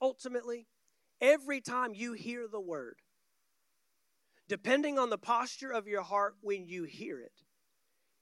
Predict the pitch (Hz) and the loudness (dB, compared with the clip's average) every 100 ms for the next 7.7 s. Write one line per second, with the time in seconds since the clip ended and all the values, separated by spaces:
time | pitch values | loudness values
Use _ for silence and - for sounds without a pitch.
0 | _ _ _ 196 214 220 226 214 190 156 | _ _ _ 4 4 6 4 6 4 2
1 | - _ - 185 170 180 156 160 240 247 | -8 _ 0 0 2 -2 -2 -4 -4 -4
2 | 190 160 156 - - 196 - - 147 151 | -8 -4 -4 -2 -2 -2 -2 -6 -4 -4
3 | 151 - 160 147 127 180 220 226 247 233 | -4 -4 -2 -2 -2 2 2 2 0 0
4 | 175 165 - - - - 190 156 254 254 | 2 0 -4 -20 -14 -2 -2 0 0 2
5 | 220 208 175 190 214 220 190 160 143 202 | 2 4 2 6 6 6 4 2 0 4
6 | 220 220 180 165 208 214 233 233 185 180 | 6 4 2 0 4 4 2 0 0 0
7 | 185 175 233 214 214 240 | -2 0 0 2 2 2